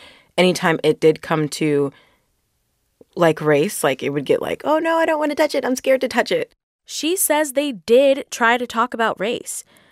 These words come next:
Speaker 2: but it didn't seem like they did in the same way and with the same context that they talked about anti-Semitism.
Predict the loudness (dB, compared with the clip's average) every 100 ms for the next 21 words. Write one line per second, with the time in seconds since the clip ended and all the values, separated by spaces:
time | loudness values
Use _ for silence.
0 | _ _ _ -2 2 2 2 2 0 0
1 | 0 0 0 -2 -2 -2 -2 -2 -2 0
2 | -2 -2 -4 -2 -2 -2 -4 0 4 4
3 | 2 -2 -4 -4 -4 -6 -6 -6 -8 -8
4 | -6 -4 -2 -2 -2 -6 -6 -4 -2 -2
5 | -2 0 0 0 -2 -10 -6 -4 -4 -6
6 | -14 -18 -20